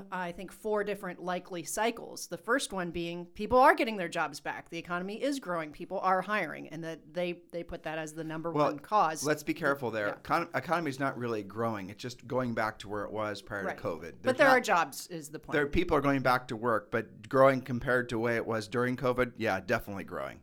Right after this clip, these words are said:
Speaker 1: Yeah. So probably people are going to get jobs back, you know.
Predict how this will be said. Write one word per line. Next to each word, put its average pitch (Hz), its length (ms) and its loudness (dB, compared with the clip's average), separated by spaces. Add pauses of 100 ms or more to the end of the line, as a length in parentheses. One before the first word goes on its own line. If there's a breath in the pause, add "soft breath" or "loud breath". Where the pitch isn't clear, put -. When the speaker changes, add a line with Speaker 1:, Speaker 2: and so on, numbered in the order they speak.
Speaker 1:
Yeah. 208 240 -2 (300 soft breath)
So 226 400 4
probably 254 680 4
people 233 280 -2
are 208 120 2
going 185 200 -2
to 185 60 -6
get 170 140 -2
jobs 147 300 -6
back, 156 280 -4 (160)
you 170 140 -10
know. 143 220 -10